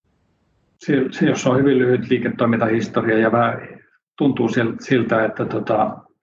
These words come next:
ei ole niinku luotettavia selvityksiä sen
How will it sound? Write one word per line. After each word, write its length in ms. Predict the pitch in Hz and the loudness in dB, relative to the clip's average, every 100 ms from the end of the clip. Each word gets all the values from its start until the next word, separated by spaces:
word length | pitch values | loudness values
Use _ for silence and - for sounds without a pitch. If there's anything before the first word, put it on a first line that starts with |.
| _ _ _ _ _ _ _ _ - | _ _ _ _ _ _ _ _ -2
ei 140 | 131 123 | 2 2
ole 100 | 120 | 2
niinku 220 | 113 123 | 2 4
luotettavia 580 | 127 113 110 117 110 107 | 2 0 -4 -4 -2 0
selvityksiä 760 | - 120 107 101 101 - - | 0 0 -2 -6 -8 -8 -8
sen 240 | 104 - | -8 -8